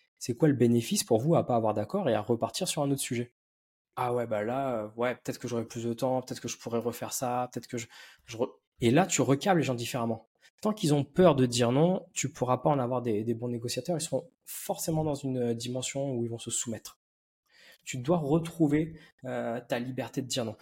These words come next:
Tu peux pas demander à ce que l'autre te respecte dans le processus de négociation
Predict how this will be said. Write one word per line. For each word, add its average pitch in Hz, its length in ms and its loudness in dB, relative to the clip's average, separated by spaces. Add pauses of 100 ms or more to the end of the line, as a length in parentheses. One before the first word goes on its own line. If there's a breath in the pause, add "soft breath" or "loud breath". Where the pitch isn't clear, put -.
(160 loud breath)
Tu 156 140 2
peux 175 140 2
pas 190 140 2
demander 165 260 4
à 165 40 4
ce 160 80 2
que - 100 4
l'autre 165 420 8
te - 100 -2
respecte 143 560 0
dans 135 140 -2
le 131 60 -2
processus 131 520 2
de 127 80 0
négociation 127 680 2